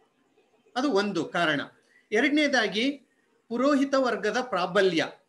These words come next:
ಬ್ರಾಹ್ಮಣರ ಅಥವಾ ಬ್ರಾಹ್ಮಣರ ಶ್ರೇಷ್ಠತೆ. ನೋಡಿ, ವೈದಿಕ ಧರ್ಮ ಅಂತ ನಾವೇನಿದೆ, ಈ ವೈದಿಕ ಧರ್ಮ ಒಂದು ರೀತಿಯ ಬ್ರಾಹ್ಮಣ ಧರ್ಮ.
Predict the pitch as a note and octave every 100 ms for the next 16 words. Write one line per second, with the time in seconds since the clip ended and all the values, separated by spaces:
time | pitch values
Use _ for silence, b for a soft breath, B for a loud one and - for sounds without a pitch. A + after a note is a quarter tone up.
0 | - E3 G3+ G#3 G3+ F3 E3 F#3+ C4+ F3
1 | A#3+ B3 E3+ E3+ G3+ G3 E3+ E3+ G#3 -
2 | G#3 - F3+ D#3 B2 _ _ C4+ D#4 A3+
3 | D#3 - _ _ _ _ _ _ _ -
4 | G#3+ D4 D#4 D4+ A3 G3 A3 B3 C4+ A#3+
5 | A#3+ A3+ G3 F#3+ G3+ G3 E3+ G#3 C3 C3+
6 | G3 G3 F3+ A#3+ C4 B3+ F#3 F3+ F3 G#3
7 | C#3 C#3+ _ _ _ _ _ _ _ _
8 | _ _ _ - A3+ B3 G#3 - A#3+ D#3+
9 | D#3+ A3+ F#3+ G3 E3+ C#3+ C3+ C3 -